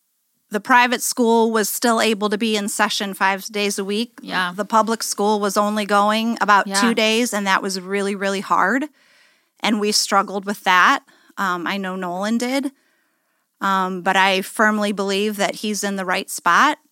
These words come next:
Speaker 1: and God has a purpose for him here beyond what we can see. Um, but I will be very frank, that was a very difficult time.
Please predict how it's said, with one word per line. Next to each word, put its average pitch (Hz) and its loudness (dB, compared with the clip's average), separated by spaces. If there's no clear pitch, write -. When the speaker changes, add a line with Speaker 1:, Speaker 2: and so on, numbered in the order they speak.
Speaker 1:
and 180 -4
God 202 4
has 208 -2
a 190 -6
purpose 202 -6
for 190 -6
him 180 -8
here 196 -4
beyond 196 -2
what 190 0
we 202 -2
can 180 -8
see. 208 -6
Um, 180 0
but 202 2
I 196 4
will 196 4
be 196 -6
very 196 2
frank, 180 -2
that - -2
was 180 -6
a 175 -8
very 170 -4
difficult 165 -12
time. - -12